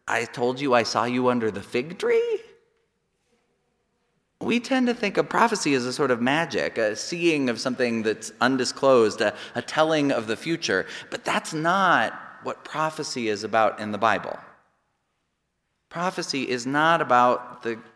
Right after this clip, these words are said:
gift of seeing the future, not really. Whatever Doctor King would make of twenty twenty-four,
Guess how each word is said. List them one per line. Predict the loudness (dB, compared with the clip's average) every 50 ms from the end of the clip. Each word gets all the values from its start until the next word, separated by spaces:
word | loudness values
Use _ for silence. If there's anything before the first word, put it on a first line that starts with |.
| _ -4
gift | -2 -2 -2 -2 -6 -10
of | -10 -8
seeing | -6 -6 -4 -2 -2 0 0 -2
the | -2 -4
future, | -6 -8 -8 -6 -6 -4
not | 0 2 2 2 0 -2
really. | -4 -4 -4 -4 -6 -8 -12 -14 -16 -20 -20 _ _ _ _ _ _ _ _ _ _ _ _ _ _ _ _ _ _ -2
Whatever | 2 4 4 4 4 6
Doctor | 6 6 4 4 2 -4
King | -4 -2 -2 -2 -2 0 0 0
would | 0 0 0 0
make | 0 0 2 0 0 -2 -4 -6
of | -8 -8 -8
twenty | -6 -6 -4 -4 -4 -6
twenty-four, | -6 -6 -6 -6 -6 -6 -8 -8 -8 -6 -4 -4 -4 -6 -6 -6 -8 -8 -10 -12 -16 -20